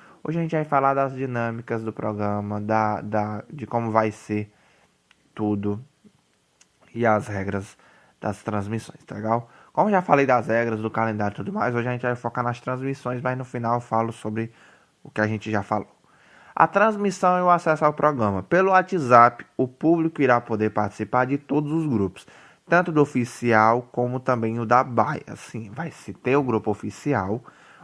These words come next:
de todos os participantes e o grupo da baia, tá legal? Eles só, eles só não poderão interagir com os jogadores. Então, tipo, nos grupos da baia e do oficial, o público vai poder ver as mensagens, só não vai poder mandar a mensagem,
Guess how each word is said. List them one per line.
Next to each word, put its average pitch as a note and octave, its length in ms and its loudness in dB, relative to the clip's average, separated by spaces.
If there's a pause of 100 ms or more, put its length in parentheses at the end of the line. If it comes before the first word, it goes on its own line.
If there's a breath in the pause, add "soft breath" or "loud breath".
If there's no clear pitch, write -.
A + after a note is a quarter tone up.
(120)
de A2 100 0
todos G#2 240 0
os G2+ 80 -10
participantes A#2 640 -4
e - 20 -2
o C#3 60 0
grupo - 200 -6
da D3+ 160 -2
baia, A2 360 0 (320)
tá C3+ 80 -8
legal? A#2+ 420 -2 (540 soft breath)
Eles G3 500 2
só, F3 340 0
eles D#3 380 2
só - 260 2
não E3 320 0
poderão D3+ 460 2
interagir A#2+ 480 2
com C#3 80 -6
os C3+ 80 -2
jogadores. C3+ 540 0 (360 soft breath)
Então, B2+ 240 -6
tipo, A2+ 360 -6
nos C#3 320 -4
grupos C3 800 0 (100)
da B2 260 2
baia G#2+ 460 2
e C3 140 0
do B2 100 0
oficial, A2+ 640 0
o C#3+ 80 0
público C#3+ 380 -4
vai C#3+ 160 2
poder B2+ 260 -2
ver A2+ 120 0
as B2 120 0
mensagens, C#3+ 340 -2
só D3+ 120 0
não D3 80 -4
vai C#3 120 2
poder C#3 240 -2
mandar E3 360 4
a E3+ 40 -2
mensagem, B2+ 640 -2